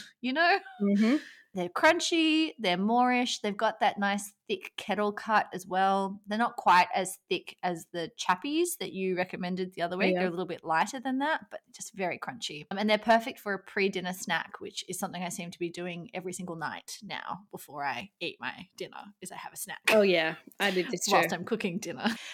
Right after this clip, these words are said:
Speaker 1: So that is Brett's Fromage du Jura. As I said, you can probably find them if you've got, like, a little fancy grocer near you, but I found a couple of places online that sell them, so I will link to them in the newsletter so that you too can eat unnecessarily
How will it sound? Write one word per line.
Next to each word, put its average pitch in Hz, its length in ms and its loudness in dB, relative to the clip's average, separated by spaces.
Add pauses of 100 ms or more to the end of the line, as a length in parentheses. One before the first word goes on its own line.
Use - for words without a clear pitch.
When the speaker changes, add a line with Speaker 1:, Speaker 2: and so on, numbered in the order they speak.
(100)
Speaker 1:
So 262 100 -4
that 262 120 6
is 240 120 0
Brett's 262 380 4 (100)
Fromage 240 460 4
du 208 80 -2
Jura. 180 400 4
As 214 120 2
I 220 100 4
said, 180 360 2
you 190 140 -2
can 202 160 -4
probably 233 300 2
find 175 300 2
them 170 120 -6
if 165 120 -10
you've 175 120 -8
got, 147 160 -4
like, 170 160 -6
a 165 40 -4
little 165 200 -8
fancy 165 420 -4
grocer 160 380 -4
near 156 160 -8
you, 156 280 -8
but 156 180 2 (100)
I 147 240 4 (160)
found 170 240 2
a 165 40 -4
couple 170 260 -6
of - 100 -12
places 165 320 -4
online 156 460 -4
that - 120 -10
sell 139 240 -6
them, - 160 -14
so 151 140 -8
I 151 80 -2
will 156 160 -4
link 180 240 -8
to 160 100 -14
them 143 320 -8
in 156 160 -12
the 143 80 -10
newsletter 131 540 -10
so - 200 -14
that 101 140 -10
you 190 160 -4
too 160 320 -4
can - 220 -12
eat - 340 -10 (120)
unnecessarily 156 580 -2